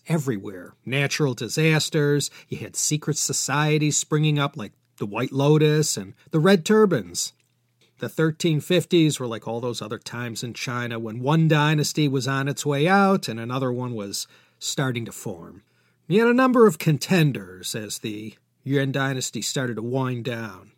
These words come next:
and it all came down to about three guys who faced off to wear the same mantle of past dynasty founders Qin Shi Huang, Han Gaozu,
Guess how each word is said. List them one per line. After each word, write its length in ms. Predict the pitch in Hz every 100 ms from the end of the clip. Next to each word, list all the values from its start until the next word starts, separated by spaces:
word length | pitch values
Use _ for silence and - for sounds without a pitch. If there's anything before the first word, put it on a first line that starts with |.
| _
and 80 | 127
it 80 | 131
all 160 | 170 214
came 260 | 220 190
down 300 | 170 175 170
to 160 | 147 135
about 400 | 131 151 151 - _ _ _ _ _ -
three 220 | 302 262
guys 580 | 185 120 101 - - - _ _ _ -
who 140 | 139
faced 400 | - 185 165 -
off 260 | 151 147 -
to 400 | 127 110 110 - _ _ _ -
wear 420 | 120 180 190 190
the 100 | 147
same 580 | - - 180 214 214 160
mantle 520 | 180 180 - 110 98
of 120 | 104
past 400 | - 147 147 -
dynasty 460 | 156 156 156 147 143
founders 640 | - 151 147 131 104 -
Qin 300 | - 151 143
Shi 160 | - 147 139
Huang, 480 | - 113 131 143 151 - -
Han 260 | 175 180
Gaozu, 760 | 165 156 156 - 101 107 123